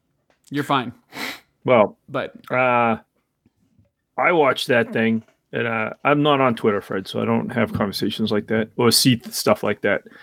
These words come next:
Speaker 2: I just watched it, and I
Speaker 1: I
Speaker 2: was
Speaker 1: seek
Speaker 2: like,
Speaker 1: stuff like that. You
Speaker 2: "Yes,
Speaker 1: know that.
Speaker 2: I know you do." And I was just like,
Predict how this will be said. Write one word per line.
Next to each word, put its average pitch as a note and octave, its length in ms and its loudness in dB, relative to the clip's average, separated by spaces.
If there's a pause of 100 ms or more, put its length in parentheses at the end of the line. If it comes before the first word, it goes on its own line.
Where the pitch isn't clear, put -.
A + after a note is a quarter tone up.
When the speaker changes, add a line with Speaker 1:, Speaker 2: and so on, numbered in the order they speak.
(240)
Speaker 2:
I D#3 180 0
just D#3 200 -2
watched B2+ 280 0
it, B2 180 2
and B2 120 0
I A#2 60 2
Speaker 1:
I A2+ 40 4
Speaker 2:
was A2+ 140 2
Speaker 1:
seek G#2+ 100 2
Speaker 2:
like, G2+ 200 0
Speaker 1:
stuff - 400 -2
like A2 240 -12
that. A2 240 -12
You C3 140 -4
Speaker 2:
"Yes, B2 260 4
Speaker 1:
know A#2 60 0
that. A2 60 2
Speaker 2:
I - 20 2
know A#2+ 140 4
you A#2 120 6
do." G#2 180 -2 (440)
And A#2+ 180 2
I A#2 120 6
was B2+ 240 4
just A#2 220 -2
like, G#2 640 0